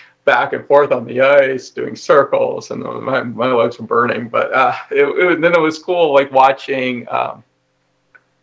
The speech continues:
watching, you know, the two, you know, the two other groups,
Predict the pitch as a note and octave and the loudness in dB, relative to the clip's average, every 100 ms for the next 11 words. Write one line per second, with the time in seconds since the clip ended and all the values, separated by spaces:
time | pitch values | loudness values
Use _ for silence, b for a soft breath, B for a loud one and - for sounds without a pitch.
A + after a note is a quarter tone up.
0 | _ _ _ - - _ _ - B2 A#2+ | _ _ _ -16 -16 _ _ -4 -2 -2
1 | - B2 A#2+ B2 - C3 - B2+ B2+ A#2 | -4 -6 -4 -8 -10 -12 -10 -4 -4 -2
2 | A2+ B2 A#2+ - - A2+ A#2 A2+ A2+ A2+ | -4 -4 -4 -8 -14 -10 -6 -2 -2 -2
3 | D3 A#2+ A2+ A#2+ A#2+ A#2 A2+ - - - | 0 2 0 0 0 0 -4 -12 -16 -20